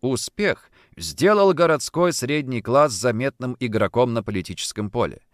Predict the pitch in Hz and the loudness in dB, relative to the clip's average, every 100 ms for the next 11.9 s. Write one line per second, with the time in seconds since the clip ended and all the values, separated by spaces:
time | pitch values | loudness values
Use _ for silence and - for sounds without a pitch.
0 | _ _ - 85 107 123 127 156 147 143 | _ _ -16 -2 2 2 2 -2 -2 -4
1 | 131 135 139 120 135 120 131 120 107 107 | -2 0 2 4 4 2 -4 -4 -2 0
2 | 151 - 85 76 92 92 95 139 143 135 | -2 -6 -12 -10 -8 -8 -4 -2 0 0
3 | 120 131 139 131 113 98 95 131 127 85 | 0 0 0 -4 -8 -4 0 2 2 -2
4 | 60 - 143 139 143 147 143 98 64 - | -6 -2 -2 0 -2 -2 -6 -8 -14 -10
5 | 92 120 156 147 135 127 143 135 135 147 | 0 2 2 0 -2 -2 0 2 2 2
6 | 117 - 98 175 165 156 147 - 160 98 | 0 -4 2 2 4 2 -2 0 2 2
7 | - - - - 110 117 98 117 135 95 | -4 -20 -16 -10 -8 -6 -4 -4 -6 -6
8 | 87 147 196 - 60 - _ - _ - | -6 -6 -6 -8 -12 -18 _ -20 _ -2
9 | 151 156 - 151 214 202 147 196 180 165 | 0 0 0 0 0 0 0 0 0 -4
10 | 147 147 127 190 175 160 143 104 131 104 | -2 -2 -2 -4 -4 -6 -4 0 0 0
11 | 131 135 117 120 123 117 76 - | -4 -4 -2 -2 -2 -6 -12 -18